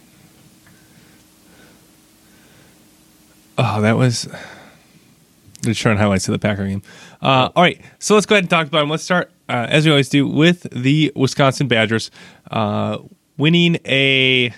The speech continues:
I guess the, uh, neutrals called it a very entertaining game,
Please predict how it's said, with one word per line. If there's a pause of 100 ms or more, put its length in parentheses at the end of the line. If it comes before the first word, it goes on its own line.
(1200)
I
guess
the,
uh,
neutrals
called
it
a
very
entertaining
game,